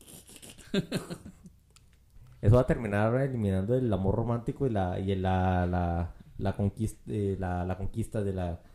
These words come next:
Speaker 2: en la, en, en la búsqueda de la relación. Vas a
Speaker 1: Sí, la
Speaker 2: tener que
Speaker 1: verdad.
Speaker 2: lu-, vas a tener que lucir como Henry Cavill para que no, para que ese tipo de cosas no, no te
Speaker 1: No te
Speaker 2: afecten.
Speaker 1: afecten, exactamente.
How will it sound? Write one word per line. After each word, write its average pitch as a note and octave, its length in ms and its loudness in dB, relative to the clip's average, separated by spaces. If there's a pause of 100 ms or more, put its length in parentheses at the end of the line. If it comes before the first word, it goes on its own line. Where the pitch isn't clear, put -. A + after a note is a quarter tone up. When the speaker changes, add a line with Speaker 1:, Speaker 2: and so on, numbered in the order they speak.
(340)
Speaker 2:
en G2 200 -6
la, F2 520 -6
en, F#2 400 -4
en F#2+ 160 -4
la F#2+ 80 0
búsqueda F#2+ 380 0
de G#2+ 60 2
la G2+ 60 2
relación. F#2 500 -2 (600)
Vas G#2+ 200 2
a - 20 4
Speaker 1:
Sí, A2+ 80 -2
la A2 60 0
Speaker 2:
tener A2 160 -4
que A2+ 60 2
Speaker 1:
verdad. A#2+ 180 2
Speaker 2:
lu-, - 220 -12
vas G#2 180 4
a A#2 80 -2
tener G#2 220 -2
que A#2+ 80 -6
lucir A2+ 260 0
como A2+ 220 -6
Henry G#2+ 240 -2
Cavill A#2+ 280 0
para G2+ 220 2
que G2 100 -4
no, F#2+ 540 -4
para G2 180 0
que - 80 -4
ese F#2+ 140 -4
tipo - 240 0
de - 60 -4
cosas G2+ 220 -2
no, G2+ 400 0
no G2+ 180 -4
te G#2 100 0
Speaker 1:
No - 60 4
te G#2+ 80 4
Speaker 2:
afecten. A2+ 260 0
Speaker 1:
afecten, A#2 420 -6 (140)
exactamente. A2 760 -12